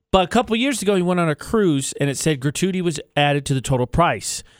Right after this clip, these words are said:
So they paid two hundred fifty dollars per person for gratuity, and they had three people. So seven hundred fifty dollars gratuity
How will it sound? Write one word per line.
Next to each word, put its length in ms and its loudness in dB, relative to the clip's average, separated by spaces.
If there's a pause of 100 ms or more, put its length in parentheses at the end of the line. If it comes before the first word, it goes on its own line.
(100)
So 160 -4
they 100 4
paid 380 2
two 120 -2
hundred 180 0
fifty 240 0
dollars 180 2
per 100 -4
person 400 0
for 200 -2
gratuity, 480 0
and 100 0
they 80 2
had 120 0
three 200 0
people. 320 -2
So 320 0
seven 380 0
hundred 280 -2
fifty 300 -2
dollars 200 0
gratuity 600 -2